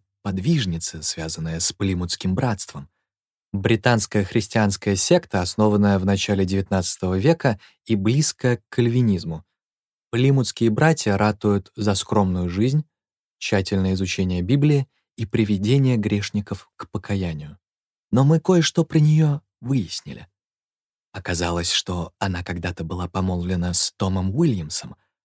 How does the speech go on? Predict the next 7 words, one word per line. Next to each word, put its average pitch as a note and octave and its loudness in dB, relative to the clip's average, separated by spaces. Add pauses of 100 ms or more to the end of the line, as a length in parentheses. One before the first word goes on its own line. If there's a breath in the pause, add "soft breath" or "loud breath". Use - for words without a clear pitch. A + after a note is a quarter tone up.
(200)
а C#3 0 (120)
потом E3 0 (100)
разорвала B2 -2 (240)
помолвку C#3+ 0
по B2 -4
причине A2+ -4
его G#2 -2